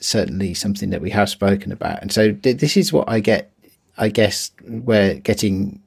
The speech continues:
I, I'm getting slightly confused, slightly twisted around the axle. It's like, "Well, what are we selling here? You know, are we selling just,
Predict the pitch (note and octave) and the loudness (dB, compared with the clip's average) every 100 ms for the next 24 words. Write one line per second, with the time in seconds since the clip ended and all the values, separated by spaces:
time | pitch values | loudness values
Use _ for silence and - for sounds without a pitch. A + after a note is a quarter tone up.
0 | _ G#2 G2+ G#2 - - - F2+ F#2 F#2 | _ -8 -6 -8 -20 -20 -14 -8 -8 -8
1 | - - G2+ - E2+ E2 - - - - | -6 0 2 2 -2 -4 -8 -20 -20 -20
2 | - - _ _ - G#2+ G2+ G2 G#2 - | -20 -20 _ _ 0 2 4 4 4 2
3 | G#2+ F#2+ F#2+ G#2 G2 F#2+ F#2+ F2+ E2+ F2 | 0 0 0 0 0 0 -2 -4 -4 -6
4 | F2 - G2 G2+ F#2 G#2 G#2+ A2+ C3+ - | -6 -6 -4 -4 -4 -2 0 4 4 2
5 | - - C#2 D#2 D#2+ C#2+ D#2+ - F2+ D#2 | -2 -2 -4 -6 -10 -12 -14 -4 -2 -2
6 | D2+ E2 G2 F2 F#2+ E2+ E2+ F2 - F2+ | 0 0 2 0 -2 -2 -4 -6 -8 -6
7 | - | -8